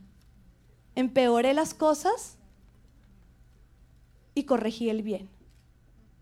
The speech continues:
Quiere decir entonces que tú padeciste de una mala ira. La palabra de Dios en Efesios cuatro, versículo veintiséis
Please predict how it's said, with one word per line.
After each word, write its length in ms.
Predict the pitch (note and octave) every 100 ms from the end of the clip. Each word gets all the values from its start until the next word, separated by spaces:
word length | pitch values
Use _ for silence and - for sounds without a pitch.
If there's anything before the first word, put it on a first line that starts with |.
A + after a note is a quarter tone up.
| _ - C#4
Quiere 160 | D#4+ D4+
decir 140 | D#4+
entonces 640 | C#4 C4 C#4+ C#4+ D#4+ C#4+
que 120 | - D4+
tú 380 | - D#4 D4+
padeciste 840 | - C#4+ C4 B3+ C#4 C4 - F4 F4+
de 160 | A#3 A#3
una 260 | B3 C#4+ A4 - _ - _
mala 600 | A3+ A#3 C4 C#4 E4 - - - -
ira. 360 | G3+ F#3 F#3+ - - _ _ _ _ _ - - - -
La 100 | C#4
palabra 380 | C#4+ C#4 D4+ F4
de 80 | F4
Dios 240 | C#4 C#4
en 100 | E4
Efesios 520 | E4 D#4 C4+ D#4+ D#4
cuatro, 640 | - D4+ C#4+ E4 A3+ B3 - _ _ - _ - -
versículo 540 | C#4 C#4 C#4+ - D#4 F4
veintiséis 1040 | E4+ D#4+ C#4 - E4 D#4 B3 C4 -